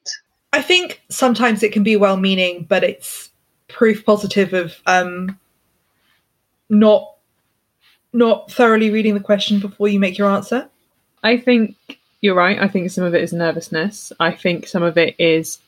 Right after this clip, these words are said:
Speaker 2: uh, an inability to know how to interact, um, in a meaningful way without just going, "Ah!"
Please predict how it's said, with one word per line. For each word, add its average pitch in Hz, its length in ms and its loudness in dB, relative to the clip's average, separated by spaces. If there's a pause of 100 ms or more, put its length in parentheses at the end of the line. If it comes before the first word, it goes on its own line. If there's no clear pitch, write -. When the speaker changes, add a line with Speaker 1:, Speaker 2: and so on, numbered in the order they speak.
(140)
Speaker 2:
uh, 165 300 2
an 165 220 -4 (240)
inability 185 920 0
to 170 360 -4
know 165 680 0
how 165 260 -6
to - 180 -10
interact, 160 720 -6 (1000)
um, 156 760 -2 (500)
in 180 120 -4
a 165 60 -4
meaningful 190 720 0
way 165 280 -2
without 165 320 -4
just - 200 -10
going, 185 340 -2
"Ah!" 440 280 2